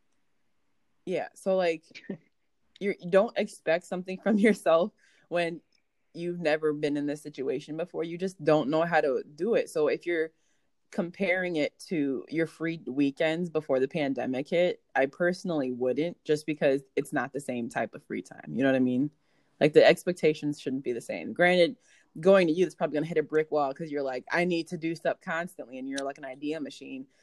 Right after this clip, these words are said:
Speaker 1: But then there's also different ways of interpreting what productive means, interpreting what downtime means, allowing yourself to have different levels of what you expect to be productive. But, like, like,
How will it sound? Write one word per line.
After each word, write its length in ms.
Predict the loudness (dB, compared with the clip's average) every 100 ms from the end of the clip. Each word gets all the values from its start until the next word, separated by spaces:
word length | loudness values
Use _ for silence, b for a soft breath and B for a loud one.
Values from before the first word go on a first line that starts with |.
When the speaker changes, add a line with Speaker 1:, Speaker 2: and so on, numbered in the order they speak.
| _
Speaker 1:
But 120 | -2
then 100 | 2
there's 160 | 2 0
also 340 | 0 0 0
different 380 | -4 -4 -6 -4
ways 500 | -2 0 0 0 -4
of 480 | -4 -2 -2 -6 -14 _ _
interpreting 580 | -8 -4 0 0 -2 -2
what 160 | -2 -2
productive 460 | -2 -2 -2 -4 -4
means, 520 | -4 -4 -4 -4 -6 _ _
interpreting 460 | -6 2 2 2 0
what 200 | 0 2
downtime 540 | -2 -2 -4 -4 -2
means, 340 | -2 -2 -4 -2
allowing 380 | -2 0 0 0
yourself 320 | -2 -2 -4
to 80 | -4
have 160 | -4
different 300 | -4 -4 -4
levels 420 | -2 -2 0 0 0
of 180 | -2 -2
what 200 | -6 -2
you 160 | -4
expect 380 | -4 -4 -4 -4
to 60 | -4
be 100 | -6
productive. 520 | -2 -2 0 -2 0
But, 180 | -2 -2
like, 160 | -4 -6 b b b
like, 200 | 2 2